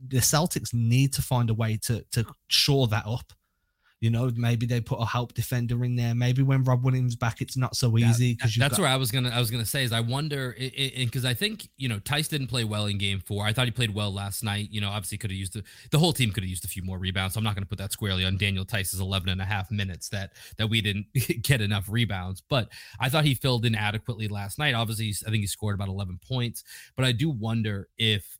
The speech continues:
Speaker 2: if they go to that same, you know, trying to attack Jaylen, but now you have to factor in Rob Williams coming from that rover position somewhere on the court, from the left side or the right side. Is that as,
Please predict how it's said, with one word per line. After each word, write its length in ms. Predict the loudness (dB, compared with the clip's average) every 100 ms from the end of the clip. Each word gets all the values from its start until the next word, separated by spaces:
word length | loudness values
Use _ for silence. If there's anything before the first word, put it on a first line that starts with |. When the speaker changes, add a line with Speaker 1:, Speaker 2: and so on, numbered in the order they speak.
| _
Speaker 2:
if 160 | -6 -4
they 200 | -2 -2
go 220 | -2 -4
to 120 | -4 -6
that 220 | -6 -2
same, 400 | -2 0 -2 -6 _ _ _
you 140 | -2
know, 120 | -2 -4
trying 380 | -4 -2 -2
to 400 | -4 -2 -2 -2 -6
attack 460 | -6 -4 -4 -6
Jaylen, 500 | -2 0 2 0 -2 -4 -14 _ -4
but 160 | -2
now 500 | 2 2 4 2 -2
you 120 | -2 0
have 240 | 0 -2
to 80 | -4
factor 500 | -2 -2 -2 -4 0
in 300 | 0 0 -4 -8 _ _ -2
Rob 260 | 0 2
Williams 400 | 2 2 2 0
coming 460 | -2 2 4 4 2
from 340 | 0 0 2
that 200 | 2 0 -4
rover 380 | -2 0 0 -2
position 600 | -2 0 -2 -2 -6 -4
somewhere 440 | -2 0 2 0 0
on 180 | -2
the 80 | -4
court, 340 | -8 -10 -8 -2
from 160 | 0
the 60 | 2
left 240 | 2 0
side 260 | -4 -10 -12
or 60 |
the 80 | -14
right 320 | -10 -6 -6
side. 320 | -8 -12 -12 -14 -20 -20 -20 _ _
Is 240 | 2 2 2
that 240 | 2 2
as, 480 | 2 2 2 -2